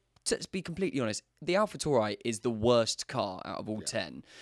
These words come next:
Speaker 1: What more really? I mean, Yuki Tsunoda was dragging it around particularly well at the beginning and, and, you know, got elevenths and, uh, m-, maybe a couple of points along the way.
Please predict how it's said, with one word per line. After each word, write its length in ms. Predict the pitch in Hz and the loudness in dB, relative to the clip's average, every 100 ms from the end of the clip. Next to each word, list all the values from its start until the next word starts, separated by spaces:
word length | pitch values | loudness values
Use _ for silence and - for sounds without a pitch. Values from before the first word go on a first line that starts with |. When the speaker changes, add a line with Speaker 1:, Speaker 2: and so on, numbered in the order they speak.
| - - - | -20 -20 -14
Speaker 1:
What 280 | 147 165 240 | -2 2 2
more 260 | 185 190 190 | 4 2 2
really? 520 | 156 175 202 190 120 | 0 0 2 2 2
I 40 | 151 | 0
mean, 140 | 156 | 0
Yuki 240 | 202 - | -2 -4
Tsunoda 260 | 165 160 135 | -2 2 2
was 140 | 123 117 | 2 0
dragging 280 | 143 139 123 | 2 2 2
it 40 | |
around 200 | 123 117 | 2 0
particularly 320 | - 139 139 | 0 -2 -2
well 220 | 113 135 110 | 0 0 2
at 60 | |
the 80 | 113 | -2
beginning 420 | 113 107 110 143 | -2 -2 0 0
and, 160 | 147 - | -2 -4
and, 200 | 123 117 - | -2 -2 -2
you 160 | 117 | -2
know, 100 | 113 | 0
got 160 | 104 - | 0 0
elevenths 480 | 120 131 131 131 - | 4 4 4 -2 -4
and, 120 | 110 | -4
uh, 20 | |
m-, 460 | 98 98 85 117 120 | -6 -8 -8 -6 -4
maybe 180 | 127 104 | -2 -2
a 20 | |
couple 220 | 151 135 | -2 0
of 60 | 123 | 0
points 300 | - 107 - | 0 -2 -2
along 160 | 113 110 | -4 0
the 80 | |
way. 260 | 113 113 | 2 2